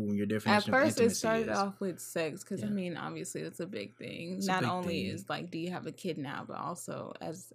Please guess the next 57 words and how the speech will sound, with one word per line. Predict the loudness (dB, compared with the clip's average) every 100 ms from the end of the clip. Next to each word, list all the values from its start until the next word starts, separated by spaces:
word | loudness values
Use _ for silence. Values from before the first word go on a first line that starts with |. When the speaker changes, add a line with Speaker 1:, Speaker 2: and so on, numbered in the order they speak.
| -8
Speaker 2:
as | -6
a | -4
woman | -2 0 0 -2 -4 -4
that, |
who | -4 -4
just | -2 -2 -4 -6
gave | -4 -4
birth | -6 0 2 2 0 -4 -8 -20 _ -20 _ -6
or | -2 -2 -4 -8 _ -4
ushered | -2 -2 -2 -2
life | -2 -4 -4
into | -6 -6
this | -6 -6
world, | -2 0 0 -2
my | -4
body's | -4 -2 -2 -2
going | -2 -2
through | -4 -6
some | -6 -6
things. | -6 -6 -8 -8
And | -8 -6
so, | -4 -4
like, | -4 -6 -8 -6
you | -6
know, | -4 -6 -8 _ _ _ _ _ _ _ -2
and | 0
then | 0 -2 -4 -6
I | -4
had | -2 -2
a |
C-section, | -2 -2 -2 -2 -6 -4 -8 -6
so | -4
that's | -2 0
a |
whole | 0 2
nother | 0 -2
thing. | -4 -4 -4
And | -4
so, | -4 -4
like, | -4 -8 -12 _ -14 -8
you, |
you | -4 -2 -2 -2 0
know, | 0 2 2
you | 2
fall | 4 6 8
off | 6
the | 4
horse, | 4 4
you | 4
gotta | 4
get | 4 2
back | 0
on | -2 -6 -6
or | -4
whatever. | -2 -4 -6
But | -4 -2
anyway, | 0 0 -2 -4 -6